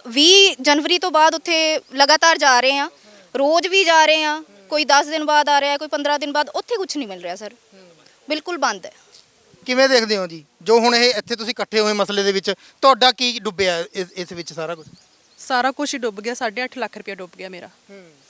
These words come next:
Speaker 3: ਅਸੀਂ ਇਹਨਾਂ ਨੂੰ, ਇਹਨਾਂ ਨੇ ਸਾਨੂੰ ਕਿਹਾ ਸੀਗਾ ਕਿ ਤੁਹਾਨੂੰ ਮਾਰਚ ਦੇ ਫਸਟ ਵੀਕ ਜਿਹੜੀ ਹੈ ਨਾ,
Speaker 2: ਹੂੰ।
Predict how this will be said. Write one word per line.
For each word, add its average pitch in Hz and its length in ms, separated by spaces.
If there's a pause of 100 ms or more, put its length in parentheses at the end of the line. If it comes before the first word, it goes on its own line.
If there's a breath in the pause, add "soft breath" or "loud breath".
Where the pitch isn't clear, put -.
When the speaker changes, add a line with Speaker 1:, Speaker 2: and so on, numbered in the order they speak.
(480 loud breath)
Speaker 3:
ਅਸੀਂ 285 240
ਇਹਨਾਂ 277 180
ਨੂੰ, 285 500
ਇਹਨਾਂ 277 200
ਨੇ 339 120
ਸਾਨੂੰ 311 240
ਕਿਹਾ 262 180
ਸੀਗਾ 269 220
ਕਿ 311 80
ਤੁਹਾਨੂੰ 302 220
ਮਾਰਚ 220 220
ਦੇ 254 80
ਫਸਟ 254 300
ਵੀਕ 233 220
ਜਿਹੜੀ 202 320
ਹੈ 208 60
ਨਾ, 208 140
Speaker 2:
ਹੂੰ। 196 220